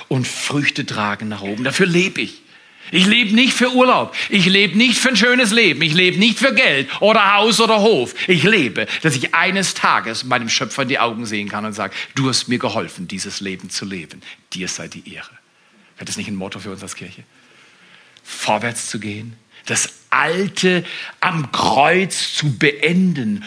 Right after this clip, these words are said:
und mit Gott Neues hervorzubringen. Ich glaube, es braucht für alle von uns einen Next Step. Was immer bei uns gelüftet werden muss, dass keine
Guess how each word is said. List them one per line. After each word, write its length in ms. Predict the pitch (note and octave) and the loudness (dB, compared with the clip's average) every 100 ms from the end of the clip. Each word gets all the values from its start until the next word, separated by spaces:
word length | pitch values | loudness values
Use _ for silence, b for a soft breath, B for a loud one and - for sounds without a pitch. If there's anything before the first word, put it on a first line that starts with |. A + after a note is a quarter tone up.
| B B | B B
und 320 | F#3+ F3 B2+ | 4 6 4
mit 400 | D#3+ B2+ - _ | 2 2 -4 _
Gott 360 | F3+ E3+ G3+ - - | 2 4 2 -4 -8
Neues 920 | C#3 D3+ D#3+ E3+ D#3+ E3 E3 D#3+ - - B | 0 4 6 6 6 4 4 2 0 -4 B
hervorzubringen. 1400 | - C3 - D3 C#3 C#3 - - - C3 C3+ A2 F#2 F2+ B B | -6 -4 -2 0 0 0 -6 -8 -10 -10 -8 -6 -8 -12 B B
Ich 160 | - - | -8 -2
glaube, 260 | C#3 C3+ | -2 0
es 160 | C3+ - | 0 -2
braucht 400 | - B2 B2+ - | -2 -2 -2 -6
für 320 | - C#3+ - | -6 -4 0
alle 240 | B2 C#3+ | 0 0
von 200 | C#3+ - | -4 -8
uns 280 | B2+ B2+ B2 | -6 -4 -4
einen 160 | A#2+ A2+ | -4 -2
Next 320 | A2 G#2 - | -4 -4 -8
Step. 260 | - G#2 - B B | -8 -12 -10 B B
Was 220 | - C#3+ - | -2 -2 2
immer 420 | G#3 G3 A#3 B B - | 4 6 6 B B -4
bei 160 | D3+ C#3+ | 0 2
uns 580 | C#3+ F3+ F#3+ F#3+ - - | 4 4 4 2 -4 -2
gelüftet 1000 | F3 E3 D#3+ F3 - - F3 E3+ - | 0 2 0 0 -2 -6 -4 -4 -6
werden 400 | D#3+ D#3 D3+ D3 | -4 -4 -4 -8
muss, 500 | D3 C#3 - - - - B B B B B - | -8 -8 -8 -8 -10 -16 B B B B B -2
dass 260 | D3+ - | 0 0
keine 640 | - - C#3 C3+ C3+ C3 | -2 0 2 2 0 -2